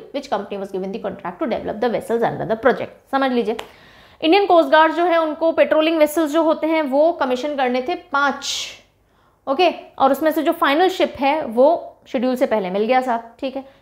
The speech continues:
किसने बनाया ये, ये पूछा जा रहा है। तो इसको गोवा शिपयार्ड लिमिटेड ने बनाया है। और ये जो आखिरी शिप आई है, अ, पेट्रोल वेसल, उसका नाम है सक्षम। और इससे पहले जो चार वेसल्स आए थे उनका नाम था सचेत, सुजीत, सजग और सार्थक। अच्छे नाम हैं।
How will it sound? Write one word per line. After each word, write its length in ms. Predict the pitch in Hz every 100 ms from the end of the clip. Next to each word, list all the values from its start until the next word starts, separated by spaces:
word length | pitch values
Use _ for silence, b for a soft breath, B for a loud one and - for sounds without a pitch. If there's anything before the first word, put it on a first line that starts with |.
| -
किसने 240 | 359 392
बनाया 400 | 359 311 285 285
ये, 320 | 277 269 277 -
ये 60 | 233
पूछा 280 | 196 190
जा 180 | 190 190
रहा 100 | 190
है। 100 | 190 B B
तो 100 | -
इसको 320 | 247 247 339 403
गोवा 340 | 226 226 233
शिपयार्ड 400 | 247 233 214 214
लिमिटेड 340 | 185 180 185 214
ने 100 | 285
बनाया 360 | 214 156 165
है। 240 | 196 240 B B -
और 80 | 226
ये 40 |
जो 100 | 247
आखिरी 260 | 208 - 285
शिप 200 | 294 269
आई 280 | 226 226 262
है, 260 | 262 302
अ, 100 | 349 -
पेट्रोल 580 | 180 175 - - 208 214
वेसल, 320 | 214 196 240 285
उसका 240 | 226 220
नाम 240 | 196 185
है 200 | 247 440 - _ _ -
सक्षम। 340 | 220 - - - - _ _ -
और 120 | 214
इससे 180 | 233 277
पहले 280 | 277 240 285
जो 100 | 320
चार 260 | 320 285
वेसल्स 300 | 285 277 277
आए 180 | 269 262
थे 120 | 262
उनका 260 | 294 233 226
नाम 180 | 214 208
था 60 | 190
सचेत, 500 | 185 240 214 202 208
सुजीत, 520 | - 233 214 269 269
सजग 400 | - 196 208 208 -
और 160 | 190
सार्थक। 420 | 214 - - - - _ _ _ _ _ b b b b
अच्छे 200 | - 302
नाम 220 | 294 -
हैं। 300 | - 294 _